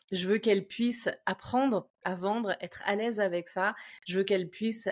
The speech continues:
être à leur place de chef d'entreprise, qu'elles aient cette vision stratégique pour pouvoir, euh, créer un business qui soit stable, durable, qui génère de la croissance et dans lesquelles, ben,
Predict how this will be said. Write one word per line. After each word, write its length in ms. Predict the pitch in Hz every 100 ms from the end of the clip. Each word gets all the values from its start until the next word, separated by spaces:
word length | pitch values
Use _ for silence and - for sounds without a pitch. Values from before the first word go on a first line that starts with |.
| -
être 280 | 190 190 139
à 80 |
leur 180 | 175 165
place 300 | - 220 220
de 100 | 180
chef 300 | 190 208 196
d'entreprise, 800 | 196 190 202 190 - 214 226 170 - - _
qu'elles 220 | 190 180
aient 80 | 202
cette 240 | 202 175
vision 400 | 170 196 202 226
stratégique 840 | 233 - 196 190 185 170 214 226 208 - - _
pour 160 | 202 202
pouvoir, 560 | 185 185 202 208 156 -
euh, 80 | 160
créer 280 | - 220 202
un 120 | 196
business 500 | 180 175 185 208 -
qui 100 | 160
soit 440 | - 170 160 156
stable, 480 | - - 175 170 175
durable, 640 | 160 175 175 165 170 170 151 - -
qui 100 | -
génère 300 | 180 185 190
de 80 | 185
la 160 | 170 156
croissance 580 | - 160 - 185 202
et 40 | 175
dans 120 | 151
lesquelles, 420 | 156 156 175 175
ben, 140 | 151